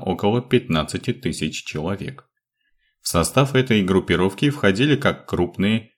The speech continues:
так и небольшие отряды и группы. Они насчитывали от десяти-двенадцати до нескольких тысяч бойцов. Это зависело от тех конкретных задач, которые им предстояло решать,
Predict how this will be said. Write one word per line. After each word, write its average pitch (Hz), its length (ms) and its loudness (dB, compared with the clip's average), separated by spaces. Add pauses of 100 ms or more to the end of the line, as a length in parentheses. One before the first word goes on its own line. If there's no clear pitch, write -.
(100)
так 147 220 2
и 185 60 4
небольшие 139 680 4
отряды 90 600 2
и - 20 -2
группы. 71 580 -6 (420)
Они 98 260 4
насчитывали 101 640 2
от 101 320 -2
десяти-двенадцати 85 1300 -2 (200)
до 135 180 4
нескольких 175 640 0
тысяч 85 360 -2
бойцов. - 540 -6 (540)
Это 90 240 0
зависело 85 540 0
от - 320 -8
тех - 240 -4
конкретных 82 600 -2
задач, 120 400 0
которые 120 520 2
им 147 360 -2
предстояло 104 600 0
решать, 98 560 -4